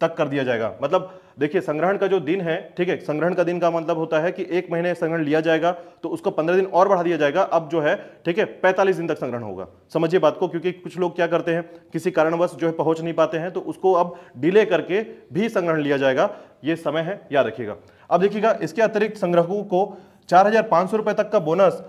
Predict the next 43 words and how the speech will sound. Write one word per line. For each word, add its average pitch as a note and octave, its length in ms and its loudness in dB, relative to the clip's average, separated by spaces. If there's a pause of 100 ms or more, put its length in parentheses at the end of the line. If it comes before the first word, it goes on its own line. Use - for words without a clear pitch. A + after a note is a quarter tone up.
(160)
चरण F#3 180 4
पादुका F#3+ 420 4
और F#3+ 180 6
अन्य F#3+ 200 0
सुविधाएं E3+ 340 2
भी G3 100 -2
पुनः F3 300 -2 (420)
प्रदान C#3 280 0
की D3 140 -8
जाएंगी। C3+ 360 -6 (220)
याद C#3 160 2
रखिएगा, C#3+ 300 -2
तो - 380 -10
चार E3+ 260 0
हजार F3+ 220 0 (100)
पाँच D#3 220 -2
सौ F#3 80 -4
रुपए F3+ 180 -2
तक F3+ 160 -6
का F3+ 100 2
बोनस D3 320 -2
भी F3+ 120 -4
दिया F#3 180 2
जाएगा, F3+ 320 2 (540)
ठीक E3 140 -2
है, G3 200 -2 (120)
और D3 140 6
प्लस F3+ 240 2
क्या F#3 140 0
दिया F#3 140 2
जाएगा? F3+ 260 2
चरण E3+ 240 -2
पादुका। D#3 420 0 (380)
चरण D#3+ 160 0
पादुका E3+ 280 2
तो E3+ 80 -4
समझते E3 280 -4
ही F#3 60 2
हैं F3 60 0
आप D#3+ 100 -4
लोग, F#3+ 200 -4 (640)
ठीक E3+ 140 -2
है, G#3+ 60 2